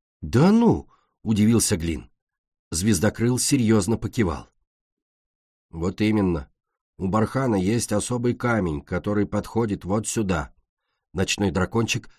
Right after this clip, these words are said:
показал на темное углубление в скале. «Он его поворачивает, и тогда камень можно отвалить. Сам Бархан никогда не выходит, потому что не может летать, а Кречет с Ластом, когда возвращаются, открывают снаружи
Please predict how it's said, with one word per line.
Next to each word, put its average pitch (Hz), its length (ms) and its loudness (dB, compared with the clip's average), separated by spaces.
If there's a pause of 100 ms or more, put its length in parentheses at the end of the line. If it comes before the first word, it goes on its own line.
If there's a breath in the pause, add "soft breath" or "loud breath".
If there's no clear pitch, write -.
(140)
показал 120 420 2
на 123 140 2
темное 127 440 4
углубление 110 800 2
в - 60 -8
скале. 76 440 -4 (720)
«Он 98 200 0
его 110 280 2
поворачивает, 107 1000 0
и 87 100 -6
тогда 101 340 -2
камень 123 380 0
можно 113 400 0
отвалить. 98 560 -4 (440)
Сам 113 340 0
Бархан 107 480 0
никогда 110 480 0
не 120 100 4
выходит, 110 560 -2 (120)
потому 92 360 -2
что - 160 -4
не 107 120 2
может 113 360 2
летать, 107 440 -2 (340)
а 98 140 0
Кречет 131 480 0
с - 100 -4
Ластом, 107 440 -2
когда 90 300 -4
возвращаются, 104 880 0
открывают 127 540 0
снаружи 104 560 0